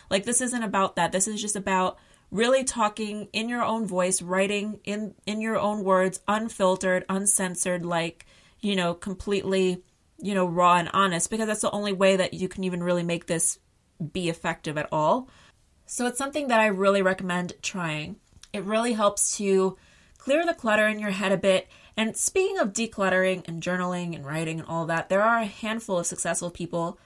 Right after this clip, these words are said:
that recommend doing what are called morning papers, um, where every morning when they wake up, before they've actually really dived into whatever their day is gonna be like, they will sit down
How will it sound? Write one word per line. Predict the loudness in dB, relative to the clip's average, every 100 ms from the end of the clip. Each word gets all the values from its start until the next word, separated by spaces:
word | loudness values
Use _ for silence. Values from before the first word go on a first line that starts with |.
| _ _
that | -4 2
recommend | 2 2 -2 0
doing | 0 0 -2
what | -2 -2
are | -4
called | -6 -6 -4 -6 -8
morning | -10 -6 -4 -2 -4 -6
papers, | -8 -8 -6 -6 -6 -10 -10 _ _ _ _ _ _
um, | -2 -2 -2
where | 0 2 2
every | 2 2
morning | 2 2 2 -2
when | -2 0
they | 0
wake | 0 -2
up, | -4 -4 -10 -12
before | -4 4 4
they've | 4 2
actually | 2 2 0 -2
really | 2 2 0
dived | 0 2 0 -2
into | -8 -6 -2 0
whatever | 0 0 -2 -4
their | -4 -4
day | -2 -2
is | -2
gonna | -4 -4
be | -4
like, | -2 -2 -4 -6 -20 _ _ _ _ -6
they | 2 4 4
will | 2 2
sit | 2 0
down | 2 2 2